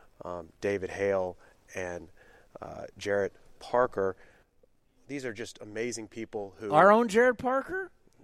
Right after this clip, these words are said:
Speaker 1: The San Francisco Bay areas, uh, Oakland areas,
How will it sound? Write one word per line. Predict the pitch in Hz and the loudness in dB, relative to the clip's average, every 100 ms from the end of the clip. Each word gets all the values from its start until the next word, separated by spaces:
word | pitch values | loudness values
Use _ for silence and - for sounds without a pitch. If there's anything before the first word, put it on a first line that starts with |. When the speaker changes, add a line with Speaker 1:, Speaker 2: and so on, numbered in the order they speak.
| _ | _
Speaker 1:
The | 117 | -12
San | 110 - 123 | -6 -2 -2
Francisco | 117 123 - 135 | -4 -10 -4 0
Bay | 127 131 127 | 2 4 4
areas, | 123 131 135 131 - 117 | 4 2 0 -2 -6 -16
uh, | - 117 - | -4 -2 0
Oakland | 131 127 127 127 | -4 -4 -6 -2
areas, | 127 127 127 127 - | 0 2 0 -4 -10